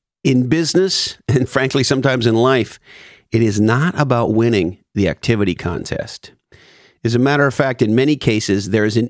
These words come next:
inverse relationship between activity and results. And frankly, over the last ten years or so,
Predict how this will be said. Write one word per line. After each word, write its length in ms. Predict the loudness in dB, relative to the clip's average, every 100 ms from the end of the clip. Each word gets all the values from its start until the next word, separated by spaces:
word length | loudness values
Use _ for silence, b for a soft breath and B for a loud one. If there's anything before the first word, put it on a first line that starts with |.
| -2
inverse 720 | 0 2 2 2 2 0 0
relationship 920 | 0 2 2 0 0 0 0 -2 -2 -8 b b b b
between 380 | -2 0 0
activity 920 | 0 -2 -4 -2 0 2 0 0 -2 _ _ _ _ -4
and 180 | 0 2
results. 720 | 2 2 0 0 -4 -8 -8 -14 _ _ _ _ _ -20 -4
And 160 | -2 0
frankly, 580 | -2 -2 0 0 0 -2 B B B
over 160 | -2
the 60 | 0
last 220 | 0 0
ten 180 | 0 2
years 240 | 2 2
or 100 | 2
so, 380 | 2 0 0 -2